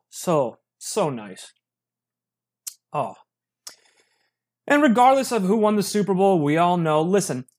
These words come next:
you're talking to a Seahawk fan, a diehard Seahawk fan, and if you recall what happened to the Seahawks and the Patriots in the Super Bowl,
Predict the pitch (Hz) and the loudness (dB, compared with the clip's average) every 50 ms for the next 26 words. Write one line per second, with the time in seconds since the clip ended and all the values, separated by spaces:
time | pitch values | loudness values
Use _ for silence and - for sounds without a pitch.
0 | _ _ - 190 180 - 240 220 220 220 208 180 185 175 147 - - - - 269 | _ _ -2 0 2 4 2 2 2 2 0 -2 -2 -2 -2 -2 -2 0 2 2
1 | 277 196 185 180 165 - - - 160 147 143 143 143 143 139 - 135 123 - 170 | 2 4 2 2 0 0 -4 -6 -6 -4 -2 -2 -4 -4 -6 -8 -8 0 2 4
2 | 190 208 196 190 170 147 - - 175 151 143 143 - - 160 156 156 151 151 147 | 4 4 4 2 2 0 -2 -2 0 0 0 -2 -4 -6 -4 -2 -2 -2 -4 -4
3 | 135 123 110 127 127 156 240 311 311 226 - - - 170 160 156 151 147 147 - | -8 -8 -10 -8 -2 2 2 4 4 4 2 0 0 2 4 4 2 2 -2 -8
4 | _ _ - 151 135 147 175 190 185 208 190 165 170 156 147 - - 202 196 170 | _ _ -4 -4 0 2 2 2 2 0 -2 0 0 -2 -4 -4 -2 -2 0 2
5 | 165 165 160 156 - - 185 220 285 254 202 - - 185 180 175 170 - 175 160 | 2 2 2 0 -4 -6 -6 -4 -2 -2 -2 -2 0 0 2 2 2 0 -4 -4
6 | - 156 151 139 - 170 156 165 151 156 160 156 156 151 - | -4 -6 -8 -6 -4 -4 -4 -4 -2 0 2 2 2 0 -2